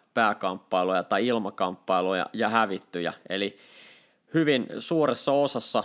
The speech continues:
nämä kaksinkamppailut on. Totta kai, kun pelataan mies miestä vastaan, niin silloin, silloin niin sanottuja alueellisia ylivoimia ei pyritä,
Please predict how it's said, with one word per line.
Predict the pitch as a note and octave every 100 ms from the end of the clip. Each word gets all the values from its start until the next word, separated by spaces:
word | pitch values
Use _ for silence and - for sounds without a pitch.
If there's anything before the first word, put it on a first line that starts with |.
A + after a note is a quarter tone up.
| -
nämä | A#2 A#2
kaksinkamppailut | C#3 B2 - G#2+ A2+ G#2+ - A2 A2 A2 -
on. | C3+ A#2 F2+ - _ _
Totta | A2 - G#2+
kai, | A2 G#2+ G#2
kun | G#2+
pelataan | A#2 G#2+ G#2 G2+ G#2
mies | A2 G#2+
miestä | G#2+ G#2 - F#2+
vastaan, | G#2 G2 - F2+ F#2
niin | F2 -
silloin, | - G#2+ G2+ F#2+ -
silloin | A#2+ A2 A2+
niin | A2+
sanottuja | A2+ G#2+ G#2 - A2+ A2 - - - -
alueellisia | C3+ C3 A#2+ A2+ A2 - A#2
ylivoimia | B2+ B2 A2+ G#2+ G#2+ G#2+ A2+
ei | A#2+
pyritä, | A2+ A2+ G#2+ -